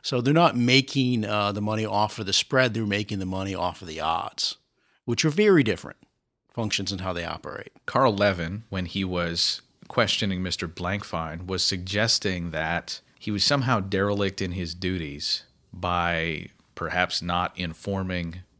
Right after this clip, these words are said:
Speaker 2: investors who wanted to make these exotic wagers in the housing market that Goldman would be trying to sell the other side of that bet to other investors.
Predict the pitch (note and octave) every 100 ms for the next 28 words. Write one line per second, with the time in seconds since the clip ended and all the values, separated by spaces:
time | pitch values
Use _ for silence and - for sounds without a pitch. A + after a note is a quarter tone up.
0 | _ _ F2 E2+ F2 - - E2+ - G2
1 | E2+ F2+ F#2 E2+ E2+ D#2+ F2 - F2 D#2+
2 | - E2 D#2+ E2+ E2+ E2 D#2+ - F2 F2
3 | E2+ E2+ D#2+ D#2 F2 F2+ F2 D#2+ D2+ D2+
4 | E2+ D#2+ - - _ _ _ - F2+ F2
5 | - _ - F#2+ G#2+ G#2 F2+ F2+ E2+ F2+
6 | E2+ G2+ F#2 F2+ F2 - E2+ D#2+ - -
7 | F#2 F#2 E2+ C#2 G2 F2+ - F2 F2 D#2+
8 | D#2+ - E2 E2+ - - G2 F2 F#2+ F2
9 | E2+ D#2 D#2+ F2 - - - - -